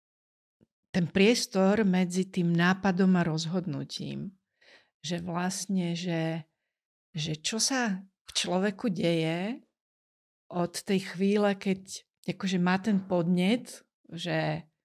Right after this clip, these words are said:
ja neviem, že odišla by som za iným životom, ale je to riskantné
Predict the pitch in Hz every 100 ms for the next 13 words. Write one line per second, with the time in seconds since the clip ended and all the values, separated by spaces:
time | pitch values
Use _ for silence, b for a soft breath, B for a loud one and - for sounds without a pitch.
0 | _ _ _ 165 175 165 170 175 175 165
1 | - - 175 190 - 185 170 180 185 190
2 | 185 214 247 277 185 165 165 185 180 170
3 | 170 165 180 185 214 233 302 - _ _
4 | _ _ _ _ _ _ _ _ _ _
5 | _ - 180 180 175 175 185 190 175 175
6 | - 202 190 190 208 220 240 311